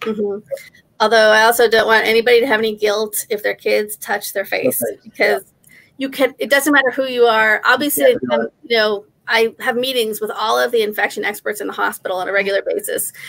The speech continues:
Speaker 1: and we'll be sitting there and you look over and someone's like, "Hmm."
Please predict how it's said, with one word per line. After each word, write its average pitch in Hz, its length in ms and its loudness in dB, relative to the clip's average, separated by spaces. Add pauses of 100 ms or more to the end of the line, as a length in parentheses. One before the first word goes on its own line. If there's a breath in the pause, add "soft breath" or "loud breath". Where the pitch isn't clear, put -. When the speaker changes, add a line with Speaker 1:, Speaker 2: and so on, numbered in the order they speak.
(140 loud breath)
Speaker 1:
and 214 80 0
we'll 208 80 2
be 208 100 -2
sitting 240 300 2
there 208 160 2
and 196 100 0
you 196 80 0
look 208 160 0
over 214 200 2
and 190 120 -4
someone's 196 220 -10
like, 180 100 -8 (300)
"Hmm." 240 360 -6